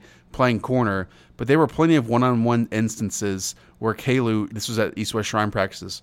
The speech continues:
shut down the wide receiver in the first five yards with his press, with his jam, completely stopped their momentum entirely, and then came up with the interception.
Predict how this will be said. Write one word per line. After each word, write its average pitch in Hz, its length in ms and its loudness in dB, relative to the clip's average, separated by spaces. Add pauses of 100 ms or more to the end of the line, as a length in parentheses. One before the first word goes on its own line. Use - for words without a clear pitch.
(160)
shut - 480 4
down 131 320 4
the 120 80 0
wide 120 180 6
receiver 113 440 -2
in 104 180 -2
the 107 80 0
first - 360 -2
five 107 260 4
yards 107 320 2
with 101 80 -6
his 92 120 -8
press, 113 320 0
with 107 100 -10
his 101 140 -8
jam, 101 380 -4 (220)
completely 202 360 -2
stopped 156 280 4
their 135 100 4
momentum 120 380 4
entirely, 104 800 2 (260)
and 113 220 0
then 117 340 0 (160)
came 120 220 2
up 117 160 0
with 113 100 -8
the 110 100 0
interception. 104 720 -2